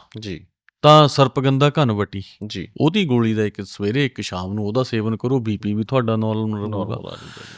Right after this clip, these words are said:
Speaker 2: ਤੇ ਹੋਰ ਜੇ ਆਪਾਂ ਚਾਹੁੰਦੇ ਹਾਂ ਵੀ ਨਾਲ ਲਿਵਰ ਵੀ ਫੈਟੀ ਆ, ਐਲ ਐਫ ਟੀ ਕਰਾਇਆ, ਓ ਟੀ ਪੀ ਟੀ ਵੀ ਵੱਧ ਨੇ, ਤਾਂ ਅਰੋਗਿਆ ਵਰਧਨੀ ਵੱਟੀ ਆ ਜਿਹੜੀ,
Speaker 1: ਹੂੰ।
Speaker 2: ਉਹ ਨਾਲ ਲੈ ਲੈਣੀ ਚਾਹੀਦੀ ਆ ਸਾਨੂੰ।
Speaker 1: ਅਰਜੁਨ ਅਰਿਸ਼ਟ ਦਾ ਇਹਦੇ 'ਚ ਵੀ ਹੈ ਕੋਈ
Speaker 2: ਅਰਜੁਨ
Speaker 1: ਪ੍ਰਯੋਗ?
Speaker 2: ਅਰਿਸ਼ਟ ਲੈ ਲੈਣਾ ਚਾਹੀਦਾ, ਵੈਸੇ ਆਪਾਂ ਨੇ ਇਹ 'ਚ ਅਰਜੁਨ ਦਾ ਛਾਲ ਪਾਤੀ ਨਾ।
Speaker 1: ਹਾਂ, ਉਹ ਆਪਾਂ
Speaker 2: ਉਹ
Speaker 1: ਕਾੜੇ 'ਚ
Speaker 2: ਪਾਤੀ ਆ,
Speaker 1: ਪਾਤੀ,
Speaker 2: ਕਾੜੇ 'ਚ
Speaker 1: ਕਾੜੇ 'ਚ
Speaker 2: ਪਾਤੀ ਆ।
Speaker 1: ਪਾਤੀ,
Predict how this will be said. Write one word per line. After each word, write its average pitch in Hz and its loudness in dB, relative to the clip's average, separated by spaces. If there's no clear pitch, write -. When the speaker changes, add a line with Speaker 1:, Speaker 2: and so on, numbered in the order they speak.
Speaker 2:
ਤੇ 131 2
ਹੋਰ 143 4
ਜੇ 156 0
ਆਪਾਂ 156 2
ਚਾਹੁੰਦੇ 147 0
ਹਾਂ 165 2
ਵੀ 160 0
ਨਾਲ 135 0
ਲਿਵਰ 110 0
ਵੀ 143 -2
ਫੈਟੀ 143 -2
ਆ, 143 2
ਐਲ 127 2
ਐਫ 123 -2
ਟੀ 131 0
ਕਰਾਇਆ, 131 2
ਓ 120 0
ਟੀ 123 -4
ਪੀ 120 -6
ਟੀ 127 -2
ਵੀ 123 -2
ਵੱਧ 123 -2
ਨੇ, 139 -4
ਤਾਂ 127 2
ਅਰੋਗਿਆ 120 0
ਵਰਧਨੀ 127 -2
ਵੱਟੀ 117 -4
ਆ 113 -6
ਜਿਹੜੀ, 117 -8
Speaker 1:
ਹੂੰ। 113 -12
Speaker 2:
ਉਹ 131 6
ਨਾਲ 117 4
ਲੈ 110 2
ਲੈਣੀ 110 -4
ਚਾਹੀਦੀ 107 -8
ਆ 101 -6
ਸਾਨੂੰ। 110 -12
Speaker 1:
ਅਰਜੁਨ 175 2
ਅਰਿਸ਼ਟ 190 -4
ਦਾ 190 -4
ਇਹਦੇ 190 -4
'ਚ 202 -10
ਵੀ 208 -2
ਹੈ 185 -2
ਕੋਈ 196 2
Speaker 2:
ਅਰਜੁਨ 147 2
Speaker 1:
ਪ੍ਰਯੋਗ? 247 4
Speaker 2:
ਅਰਿਸ਼ਟ 226 -2
ਲੈ 196 4
ਲੈਣਾ 208 4
ਚਾਹੀਦਾ, 170 0
ਵੈਸੇ 208 2
ਆਪਾਂ 214 0
ਨੇ 226 2
ਇਹ 226 0
'ਚ 233 0
ਅਰਜੁਨ 196 2
ਦਾ 214 2
ਛਾਲ 165 0
ਪਾਤੀ 139 -4
ਨਾ। 156 0
Speaker 1:
ਹਾਂ, 156 6
ਉਹ 156 4
ਆਪਾਂ 190 -4
Speaker 2:
ਉਹ 175 6
Speaker 1:
ਕਾੜੇ 170 4
'ਚ - 0
Speaker 2:
ਪਾਤੀ 165 0
ਆ, 208 2
Speaker 1:
ਪਾਤੀ, 131 2
Speaker 2:
ਕਾੜੇ 147 2
'ਚ 180 -2
Speaker 1:
ਕਾੜੇ 160 -2
'ਚ - -2
Speaker 2:
ਪਾਤੀ 139 -6
ਆ। 143 -6
Speaker 1:
ਪਾਤੀ, - -8